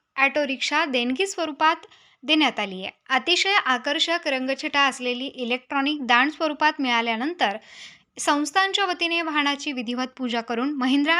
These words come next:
अँड महिंद्रा कंपनीच्या वतीने रसयश जोशी यांनी श्री साईबाबा संस्थानचे उपमुख्य कार्यकारी अधिकारी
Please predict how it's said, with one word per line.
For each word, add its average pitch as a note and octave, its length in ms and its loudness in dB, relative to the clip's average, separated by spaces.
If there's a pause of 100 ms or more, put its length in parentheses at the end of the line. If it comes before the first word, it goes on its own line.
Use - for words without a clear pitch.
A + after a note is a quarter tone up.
अँड C4 220 0
महिंद्रा B3 340 -2
कंपनीच्या A#3 560 -6
वतीने B3 420 -6 (720)
रसयश D#4+ 540 2 (180)
जोशी C4 420 -2 (460)
यांनी C4+ 460 2
श्री D4+ 260 -2
साईबाबा D#4 480 2
संस्थानचे D#4+ 640 -2
उपमुख्य E4 560 -8
कार्यकारी C4+ 460 0
अधिकारी B3 720 -6